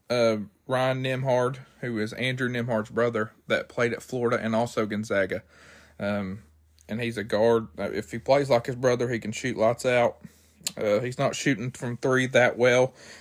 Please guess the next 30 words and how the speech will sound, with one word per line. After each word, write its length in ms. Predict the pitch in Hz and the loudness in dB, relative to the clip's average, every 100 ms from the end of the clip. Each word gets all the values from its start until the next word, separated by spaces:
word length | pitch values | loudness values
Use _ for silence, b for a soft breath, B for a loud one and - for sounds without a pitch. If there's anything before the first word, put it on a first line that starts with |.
| _ | _
this 240 | 127 127 | 2 2
year, 160 | 131 127 | 4 4
but 100 | 123 | 4
you 120 | 117 | 2
know 200 | 110 110 | 2 2
he 60 | 104 | 2
will 240 | 110 107 | 2 2
against 320 | 110 110 - | 2 0 0
us. 260 | 117 117 113 | 4 4 2
He's 100 | 123 | 2
averaging 300 | 120 123 113 | 2 2 -4
twelve 240 | - 120 | 0 0
and 100 | 120 | 2
a 20 | 123 | 0
half 180 | 110 | -2
points 300 | - 123 120 | -2 -6 -4
a 20 | 131 | -4
game, 440 | 131 131 135 127 - | -2 0 0 -2 4
thirty 240 | 156 156 | 6 6
percent 380 | 143 143 135 120 | 4 -2 -4 -4
from 180 | - 127 | -4 -8
three, 420 | - 131 131 123 B B B B | -2 0 2 0 B B B B
forty-three 440 | - 135 123 127 123 | 0 2 2 0 -2
percent 480 | 113 - 120 110 - | -4 -6 -4 -4 -6
from 360 | - 104 104 - _ _ | -6 -6 -6 -10 _ _
two. 400 | - 131 92 95 _ _ _ _ _ _ B B B B B | -6 -4 -4 -6 _ _ _ _ _ _ B B B B B
Uh, 260 | 90 92 95 | -2 0 0
so, 400 | - 107 92 95 - _ | -2 -2 -2 -4 -10 _
you 60 | - | -10
know, 180 | 101 | -8